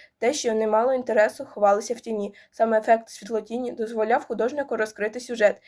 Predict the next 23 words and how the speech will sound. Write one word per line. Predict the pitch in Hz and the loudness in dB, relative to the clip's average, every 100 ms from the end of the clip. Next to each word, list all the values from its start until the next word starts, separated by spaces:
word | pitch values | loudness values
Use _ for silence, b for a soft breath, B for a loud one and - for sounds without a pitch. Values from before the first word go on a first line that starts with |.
| b b - | b b -4
Відомо | 196 269 311 | 0 2 0
із | 226 | -2
законів | 226 226 240 226 | -4 -2 -2 -2
фізики, | 226 240 262 262 226 B | -4 -8 -8 -10 -14 B
що | - 233 | -14 -12
світло | 254 320 277 | -6 -2 -2
штучних | - - 262 254 233 240 | -2 -6 -6 -4 -2 -2
джерел | 226 214 240 311 - | 0 4 4 2 -4
ми | 269 | -2
можемо | 240 240 254 233 | 0 0 0 -2
змінювати, | 226 208 208 196 - b b | -2 -4 -4 -6 -14 b b
а | 214 | -2
природні | 220 208 208 208 214 233 | 2 2 6 6 4 -4
змінюються | - 208 208 208 | -8 -6 -6 -8
самостійно. | 220 208 220 - 202 214 b b b | -10 -10 -10 -10 -10 -10 b b b
Наприклад, | 220 226 359 359 294 | -4 0 0 0 -4
сонце | 226 254 247 | -6 -6 -8
світить | 240 240 - | -10 -12 0
ярко | 202 185 - - _ _ | 0 0 -6 -20 _ _
або | - 202 | -8 -6
ховається | 214 196 202 233 233 | -4 2 2 2 -2
за | 233 | -10
хмарами. | 226 214 202 208 226 | -8 -4 -4 -4 -8